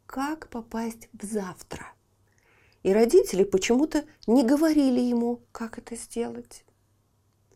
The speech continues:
Раздумывая об этом, лисенок оказался у выхода из лисьей норы. Над норой возвышались ветвистые деревья, а над деревьями висела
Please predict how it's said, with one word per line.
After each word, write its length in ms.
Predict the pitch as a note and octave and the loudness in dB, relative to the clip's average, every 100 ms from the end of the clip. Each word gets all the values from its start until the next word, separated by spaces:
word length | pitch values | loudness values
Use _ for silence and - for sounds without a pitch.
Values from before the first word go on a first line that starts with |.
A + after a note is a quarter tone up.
| _ _ _ _ _ _ | _ _ _ _ _ _
Раздумывая 920 | - C3+ C3+ D#3 D4 G4 A#3 D3+ C3+ | -10 -8 -4 0 2 4 2 0 -2
об 320 | A2 - G#2+ F3 | -4 -8 -8 -6
этом, 540 | C#4 G4+ D#4 D#4+ D#4+ _ _ _ _ - | -6 -6 -6 -4 -6 _ _ _ _ -6
лисенок 720 | D3+ D3+ - A3+ E4+ D4 - | -4 -4 -2 -2 -2 -2 -4
оказался 720 | D3+ C#3 C3+ A3 E4+ - - | -4 -6 -4 -4 -4 -6 -6
у 120 | - D3+ | -2 -2
выхода 720 | B2+ E3+ A3+ B3+ A3 G#3+ A3 - _ _ | -2 -4 -2 -2 -2 -2 -8 -14 _ _
из 200 | - E3 A#2+ A2+ | -6 -4 -4 -6
лисьей 580 | C#3 D#3 - D3+ B2 D#3+ _ - - | -6 -6 -10 -8 -10 -10 _ -18 -10
норы. 500 | B2 B2 B2 B2 - _ _ _ _ _ _ _ _ _ _ _ _ _ _ _ _ _ _ _ _ | -8 -6 -8 -12 -14 _ _ _ _ _ _ _ _ _ _ _ _ _ _ _ _ _ _ _ _
Над 220 | - C3 C#3 | -6 -2 2
норой 420 | D#3 G3 C4 D#4+ | 2 2 2 2
возвышались 760 | F3+ D#3 D3+ - G3+ A#3 G#3+ | 0 0 -2 -2 -2 0 -2
ветвистые 540 | - C3+ E3 F3+ - E3+ | -4 -4 -4 -6 -4 -4
деревья, 760 | E3 D#3+ D3+ C#3+ C#3+ C#3+ C3 C3+ _ - _ | -4 -6 -4 -4 -4 -6 -10 -12 _ -20 _
а 180 | - - | -14 -10
над 240 | A2+ A2 | -8 -8
деревьями 720 | - A#2 G3+ C4 A#3+ G3+ F#3+ | -6 0 0 0 -4 -8 -8
висела 500 | - - C3+ D3+ C3+ | -10 -8 -6 -6 -8